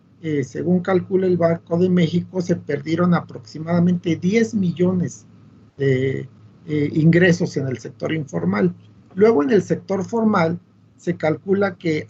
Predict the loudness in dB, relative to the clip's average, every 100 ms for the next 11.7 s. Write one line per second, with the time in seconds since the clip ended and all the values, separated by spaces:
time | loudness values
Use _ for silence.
0 | -2 2 2 2 2 2 2 2 0 -4
1 | 0 0 2 0 2 0 -2 -6 -6 -8
2 | -8 -4 -4 -2 -2 -2 -2 -4 -2 2
3 | 2 2 -2 -6 -4 -2 -4 -4 -4 -2
4 | 2 2 2 -2 -10 -20 -20 -4 4 4
5 | 4 2 2 0 -4 -10 -6 -4 -4 -10
6 | _ -8 -4 0 2 2 0 -6 -2 -2
7 | 0 0 -2 -4 -4 0 -2 -4 -8 -6
8 | -6 -2 -2 -4 -4 -6 -6 -8 -12 -12
9 | -4 -4 -4 -6 -6 -6 -12 -20 -20 -20
10 | -6 2 2 2 -2 -6 -4 -6 -2 0
11 | 2 2 2 0 0 -2 -8